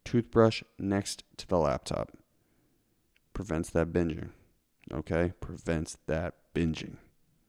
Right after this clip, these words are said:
Or mouthwash. Mouthwash will help too.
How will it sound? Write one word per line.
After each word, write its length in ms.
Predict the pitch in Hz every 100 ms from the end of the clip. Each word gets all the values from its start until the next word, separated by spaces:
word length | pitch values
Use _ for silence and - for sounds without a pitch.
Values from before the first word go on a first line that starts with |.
| _ _ _ _ _ _ _ _ _ _ - -
Or 120 | 107
mouthwash. 580 | 104 85 - - - - - _ _ _ _ _
Mouthwash 460 | 90 85 - 76 -
will 80 |
help 220 | 101 - -
too. 180 | -